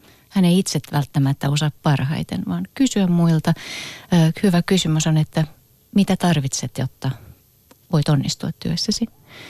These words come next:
Joskus hyvin vaikea kysymys voi olla, että mikä estää sinua toimimasta ja onnistumasta.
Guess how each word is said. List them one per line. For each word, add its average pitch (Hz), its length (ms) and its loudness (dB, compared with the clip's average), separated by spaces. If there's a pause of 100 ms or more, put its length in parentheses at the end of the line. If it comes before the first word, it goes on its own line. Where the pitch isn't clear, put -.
(160)
Joskus 180 380 0
hyvin 170 220 4
vaikea 156 360 2
kysymys 143 540 -2
voi 147 200 2
olla, 151 200 0
että 180 180 -4
mikä 196 240 0
estää - 580 -2 (300)
sinua - 340 -2 (360)
toimimasta 160 640 -2 (200)
ja - 120 2
onnistumasta. 165 760 0